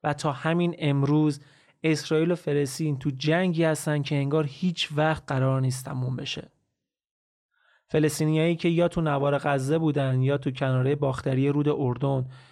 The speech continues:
و یا ساکنان اردوگاه پناهندگان تو کشورهای مثل اردن بودن، قرار نبود دست از مبارزه و جنگ بردارن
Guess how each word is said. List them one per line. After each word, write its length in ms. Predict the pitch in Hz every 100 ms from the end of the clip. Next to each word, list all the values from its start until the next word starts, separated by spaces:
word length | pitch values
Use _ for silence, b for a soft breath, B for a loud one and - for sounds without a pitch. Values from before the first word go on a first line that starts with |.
| B
و 60 | 151
یا 120 | 185
ساکنان 480 | 185 160 143 147 160
اردوگاه 560 | 170 139 135 135 151
پناهندگان 800 | 165 147 139 131 131 131 131 143
تو 120 | 151 147
کشورهای 480 | 143 139 139 139
مثل 280 | 135 131 143
اردن 360 | 139 127 131 131
بودن، 400 | 131 147 147 151 B B B B -
قرار 380 | 147 156 170
نبود 360 | 175 160 156 151
دست 240 | 143 131
از 180 | 131 120
مبارزه 460 | 127 123 123 123 127
و 40 |
جنگ 280 | 123 131 123
بردارن 500 | 123 123 - 131 -